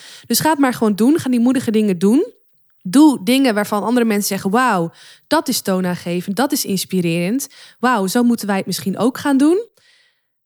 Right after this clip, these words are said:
Maar vergeet ook niet dat je naast dat, die leidende rol ook vertelt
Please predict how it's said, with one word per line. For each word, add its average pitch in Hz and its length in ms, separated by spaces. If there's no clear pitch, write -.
Maar 294 260
vergeet 370 380
ook - 140
niet 320 460
dat 262 240
je 254 140
naast 262 380
dat, 233 300
die 220 200
leidende 254 540
rol 220 300
ook 285 200
vertelt 226 600